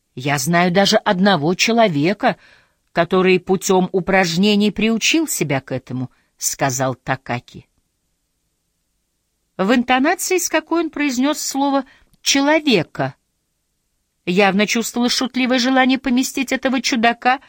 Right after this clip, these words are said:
в один из разделов биологического атласа.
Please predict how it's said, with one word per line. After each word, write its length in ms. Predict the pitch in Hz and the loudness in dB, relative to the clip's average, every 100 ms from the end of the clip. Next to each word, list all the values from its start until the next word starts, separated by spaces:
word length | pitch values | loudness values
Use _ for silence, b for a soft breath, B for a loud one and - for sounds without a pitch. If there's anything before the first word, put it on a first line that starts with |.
| b b b b _ - | b b b b _ -4
в 160 | 190 | 0
один 300 | 214 190 233 | 2 2 2
из 120 | 247 233 | 2 2
разделов 540 | 220 170 180 214 240 - | 0 2 2 2 0 -4
биологического 920 | 208 226 214 202 226 - - 254 - - | 0 2 2 0 -2 -2 -2 -2 -2 0
атласа. 640 | 320 - 208 160 - 120 | -2 -2 -6 -4 -6 -8